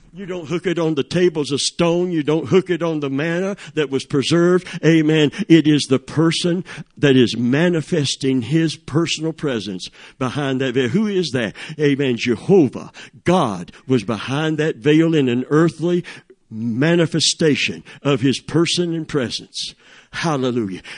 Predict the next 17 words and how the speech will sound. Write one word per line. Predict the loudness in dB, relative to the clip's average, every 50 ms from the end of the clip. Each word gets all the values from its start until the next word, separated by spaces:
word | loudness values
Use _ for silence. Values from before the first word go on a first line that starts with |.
| -4
And | -2 -2 0 0
our | 0 0 -2 -4
faith | -4 -6 -4 -2 0 0 -2 -2 -4
reaches | -4 -2 -2 -2 -2 -4 -6 -2 0 0 0 0 -2
into | -2 -2 -2 0 0 -2 -4 -6 -6 -4
that, | -4 -6 -4 -4 -6 -8 -12 -16 _ -20 -20 -20 -20 -20 -20 _
that | 0 0 2 2 2 0
is | 0 -2 -2
behind | -4 -6 -6 -4 -2 -2 -2 0 0 0 0 -2 -2 -4 -6 -6 -8 -12 -18 -20 -14
the | 0 2 4 4
veil. | 4 4 2 6 6 6 6 6 2 0 -4 -10 -14 -16 -18 -18 -18 -6 -2
That | 0 2 2 2 2
is | 4 4 4 2 2
the | 0 0 0
person | 0 2 2 2 4 4 2 0 0 0 2
who | 2 2 2
says, | 2 -2 -2 0 0 0 0 -2